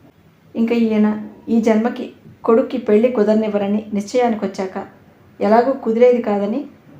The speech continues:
యథాలాపంగా చూసి బాగానే ఉందని చెప్పాను. అది అక్కడ జరిగిపోయింది పొరపాటు.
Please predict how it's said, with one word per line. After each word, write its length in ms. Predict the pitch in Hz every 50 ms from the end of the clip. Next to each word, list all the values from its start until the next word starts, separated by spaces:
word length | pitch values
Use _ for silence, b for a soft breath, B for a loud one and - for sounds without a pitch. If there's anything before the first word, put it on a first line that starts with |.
| - -
యథాలాపంగా 640 | 190 190 190 220 247 254 254 247 240 254 233 220 208 208 - 214
చూసి 300 | 208 208 - 269 269 - - -
బాగానే 380 | 202 208 214 226 247 247 247
ఉందని 260 | 220 208 202 208 208
చెప్పాను. 420 | 208 - 170 - - 170 156 156 - - _ _ _ _ - - _ _ _ _ _ _ -
అది 260 | 190 190 190 220 220 - - - _ _ _ -
అక్కడ 260 | 208 214 - 226 208
జరిగిపోయింది 500 | - 220 208 233 254 247 269 247 214 190
పొరపాటు. 480 | 185 185 180 180 185 - 175 165 - -